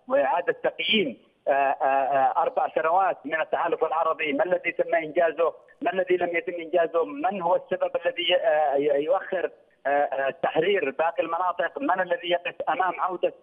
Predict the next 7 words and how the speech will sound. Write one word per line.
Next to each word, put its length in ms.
رئيس 240
ال-، 380
الدولة 460
والحكومة 640
إلى 240
مدينة 300
عدن، 340